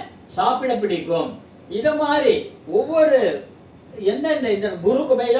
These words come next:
வேற கிரகங்கள் இருந்தால் என்ன அப்படின்னு உங்களுக்கு தெரிஞ்சுக்க ஆசை இருக்கும். ஏதாவது இருந்தாலும் உங்களுக்கு தே-, அத மாதிரி உணவு சாப்பிட பிடிக்காதவர்கள், அதே நேரத்துல எனக்கு இந்த கிரகம் இருக்கு, நான் என்ன பண்ணணும் அப்படின்னு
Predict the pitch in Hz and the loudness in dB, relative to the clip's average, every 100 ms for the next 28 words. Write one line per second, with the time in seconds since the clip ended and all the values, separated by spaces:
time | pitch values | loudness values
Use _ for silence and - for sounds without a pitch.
0 | 247 180 226 233 208 214 269 262 262 190 | 4 4 4 4 2 -2 -2 -4 -2 -2
1 | 202 202 202 165 160 170 170 - - - | -2 -2 -2 -2 -6 -6 -6 -6 -10 -20
2 | - - 226 254 254 214 190 196 208 240 | -14 -6 -2 -2 0 -2 -2 -2 -2 -2
3 | 254 208 180 185 208 185 170 170 208 - | -4 0 0 0 -2 -2 -2 0 -2 -2
4 | - - - - - 175 233 277 277 254 | -8 -20 -20 -20 -8 -2 -2 0 -2 0
5 | 240 220 220 254 - - - 202 233 220 | 2 4 4 2 -2 -16 -14 -8 0 2
6 | 208 202 165 139 - - - - - - | 4 2 0 -4 -10 -20 -20 -20 -20 -20
7 | - - 208 196 190 - - - 180 208 | -20 -6 -4 -4 -6 -14 -20 -6 -4 2
8 | 247 233 208 262 269 240 214 233 233 226 | 4 4 2 0 4 2 4 2 2 2
9 | 233 294 285 277 233 196 170 - - - | 0 -2 0 4 4 2 -2 -4 -8 -20
10 | - - - - - 202 277 277 254 247 | -20 -20 -20 -20 -2 2 4 4 4 2
11 | 247 262 233 214 214 208 208 240 240 269 | 0 0 0 -2 0 0 2 2 2 2
12 | 247 220 202 180 - 175 190 190 254 226 | 4 4 4 0 -2 -4 -2 -2 -2 -4
13 | 202 185 143 - - 160 165 220 254 | -2 -2 -2 -6 -16 -14 -2 0 0